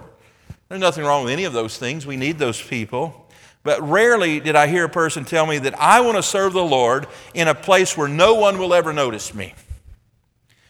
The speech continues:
Few people, it seems, want to be night watchmen for the Lord, but it is a valuable, valuable ministry.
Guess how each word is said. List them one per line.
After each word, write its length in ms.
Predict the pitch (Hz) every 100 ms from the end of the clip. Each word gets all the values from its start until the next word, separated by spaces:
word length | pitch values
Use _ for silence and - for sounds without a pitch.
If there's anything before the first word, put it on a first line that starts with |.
| _
Few 260 | - 254 240
people, 480 | 220 185 - 117
it 100 | 123
seems, 320 | - 151 151 135
want 240 | 156 156
to 60 | 147
be 140 | 143
night 280 | 139 143 131
watchmen 520 | 139 143 143 127 120
for 180 | 127 127
the 80 | 123
Lord, 320 | 180 175 131
but 120 | 127
it 120 | 160
is 180 | 156 113
a 120 | 113
valuable, 760 | 107 107 135 165 143 101 101 104 _ _ _ _
valuable 440 | 117 120 123 107 107
ministry. 600 | 110 120 110 - 92